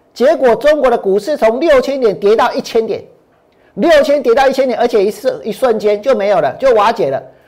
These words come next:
你说那个时候有没有什么都涨？那时候中国什么都涨啊，代工啊，什么都代工啊，对不对？手机啊、P C啊、N B啊，下面都中国做的啊，是不是？原物料呢，什么都大涨啊，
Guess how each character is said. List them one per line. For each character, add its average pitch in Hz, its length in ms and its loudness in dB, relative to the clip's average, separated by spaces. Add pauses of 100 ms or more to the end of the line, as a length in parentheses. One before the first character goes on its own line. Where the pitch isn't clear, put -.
(140)
你 190 60 -2
说 320 160 2
那 339 100 2
个 277 140 0
时 262 180 -2
候 277 300 0
有 196 80 -4
没 220 80 -2
有 294 60 0
什 233 120 -4
么 208 80 -2
都 269 140 0
涨？ 214 260 -2 (360)
那 320 100 0
时 359 80 0
候 339 60 -2
中 359 180 2
国 302 100 2
什 247 140 0
么 247 80 -2
都 320 180 4
涨 208 220 0
啊， 226 320 -4 (480)
代 294 240 4
工 294 260 2
啊， 294 240 -2 (200)
什 208 120 -4
么 240 80 -2
都 302 200 4
代 285 160 4
工 269 240 2
啊， 262 220 -4 (180)
对 277 100 2
不 277 60 2
对？ 294 260 2
手 208 260 2
机 262 220 -2
啊、 254 120 2
P 254 220 -6
C 254 200 -4
啊、 226 160 2
N 254 180 -2
B 240 180 -4
啊， 240 220 0 (360)
下 285 120 -2
面 285 100 2
都 311 160 4
中 240 140 0
国 240 140 2
做 180 240 0
的 180 120 2
啊， 180 240 -2
是 - 140 -8
不 233 80 -2
是？ 254 260 -2 (260)
原 226 200 2
物 320 160 2
料 285 220 4
呢， 226 260 -2
什 208 160 -4
么 233 60 -6
都 294 140 4
大 285 200 0
涨 202 240 -2
啊， 208 180 -4